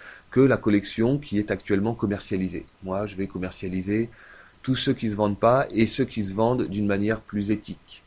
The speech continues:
Voilà. Alors, comment on fait, euh, pour faire ça d'une manière très éthique ? Euh, c'est simple. Aujourd'hui, l'art, euh,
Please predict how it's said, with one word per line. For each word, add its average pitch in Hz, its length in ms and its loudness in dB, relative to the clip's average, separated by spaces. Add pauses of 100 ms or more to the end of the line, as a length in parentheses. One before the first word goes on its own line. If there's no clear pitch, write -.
(120)
Voilà. - 220 -8 (1400)
Alors, 117 220 4
comment 170 320 8
on 139 60 4
fait, 143 400 8
euh, 92 640 4
pour - 180 -8
faire - 180 -10
ça 139 120 -2
d'une 113 200 2
manière 104 280 0
très 98 240 -2
éthique ? - 420 -10 (480)
Euh, 95 1040 -2 (2250)
c'est 123 140 -2
simple. 123 480 2
Aujourd'hui, 113 560 4
l'art, 110 420 6
euh, 92 460 -2